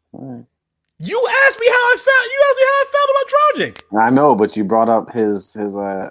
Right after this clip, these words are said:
Speaker 1: <laughs> wait, what did he do? What did he say? He
Speaker 2: What
Speaker 1: couldn't
Speaker 2: did he
Speaker 1: play.
Speaker 2: say? Are
Speaker 1: What
Speaker 2: you
Speaker 1: did
Speaker 2: about to
Speaker 1: he
Speaker 2: make,
Speaker 1: say?
Speaker 2: are you about to make fun of his, of his moment of,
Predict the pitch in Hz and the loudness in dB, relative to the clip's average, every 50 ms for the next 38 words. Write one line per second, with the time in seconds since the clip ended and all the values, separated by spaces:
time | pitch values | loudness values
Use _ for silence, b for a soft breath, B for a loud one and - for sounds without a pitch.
0 | - - - 175 147 143 127 123 143 165 185 185 190 180 160 160 175 185 185 185 | -8 -4 -2 0 2 2 2 2 0 0 0 2 0 0 2 2 0 0 0 -4
1 | 180 165 _ _ _ _ _ _ _ _ _ _ _ - 147 147 160 170 170 170 | -6 -10 _ _ _ _ _ _ _ _ _ _ _ -10 -8 -6 -6 -6 -6 -8
2 | - - - - 180 175 _ _ _ _ - - - - 147 139 135 131 - 131 | -10 -12 -12 -12 -12 -14 _ _ _ _ -20 -14 -8 -6 -6 -4 -6 -6 -8 -8
3 | 139 135 - 92 87 85 87 95 - 127 135 156 - - 196 214 214 - 185 - | -8 -8 -8 -10 -12 -12 -14 -12 -6 -4 -4 -2 -2 -2 -2 -2 -2 0 0 0
4 | - 175 160 165 190 214 262 285 247 202 202 220 214 214 190 196 196 202 175 - | 0 0 -2 -2 -4 -4 -4 -4 0 0 2 2 2 0 0 -2 -2 -2 -4 -4
5 | - 190 185 196 196 185 190 - 190 185 160 147 143 151 151 135 - 170 180 180 | 0 0 2 2 0 0 2 2 2 0 0 -2 -4 -4 -4 -4 -2 -2 -2 -2
6 | 156 147 147 147 156 175 180 175 175 175 151 147 151 143 135 123 113 | -2 -2 0 0 2 2 0 -2 -4 -2 0 0 2 2 0 -2 -2